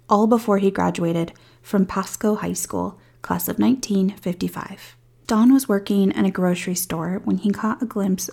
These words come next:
of Gladys Cross. Don was fifteen and Gladys was only twelve at the time that they met. The two married two years later, only seventeen and fourteen years old. Of course, back in nineteen fifty-five, it was more common to marry young,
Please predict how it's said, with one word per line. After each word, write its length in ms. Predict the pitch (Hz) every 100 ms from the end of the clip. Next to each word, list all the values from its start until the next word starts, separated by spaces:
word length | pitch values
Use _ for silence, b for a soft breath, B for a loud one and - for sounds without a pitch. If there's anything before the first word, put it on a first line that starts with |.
| -
of 280 | 190 - 220
Gladys 600 | 190 180 180 185 185 - _ -
Cross. 560 | - - 185 - - - b b b b -
Don 300 | 196 190 196
was 180 | 180 -
fifteen 600 | 202 - - 285 285 294
and 420 | 214 202 202 220 214
Gladys 480 | 208 214 262 262
was 140 | 240 220 226
only 200 | 196 190
twelve 640 | - - 165 151 208 - -
at 80 | 208
the 80 | 180
time 260 | 175 165
that 100 | 170
they 120 | 170 165
met. 320 | 165 131 - b b b -
The 100 | 220
two 160 | -
married 480 | 214 208 196 196 262
two 180 | - 262
years 300 | 247 202 185
later, 420 | 170 165 180 247 -
only 460 | 196 190 185 196 -
seventeen 800 | - 202 226 226 226 208 202 -
and 380 | 196 180 - -
fourteen 720 | - 262 277 - - 196 185
years 320 | 175 165 165
old. 260 | 147 - - b b b
Of 160 | 214 -
course, 320 | 175 170 175
back 260 | - 160 175
in 100 | 165
nineteen 440 | 170 - 180 175
fifty-five, 880 | 175 170 185 180 214 233 254 247 247
it 180 | 226 233
was 380 | 214 202 202 240
more 240 | 214 208
common 560 | - - 185 185 208 220
to 140 | 190
marry 260 | 175 170 170
young, 560 | 185 165 165 165 175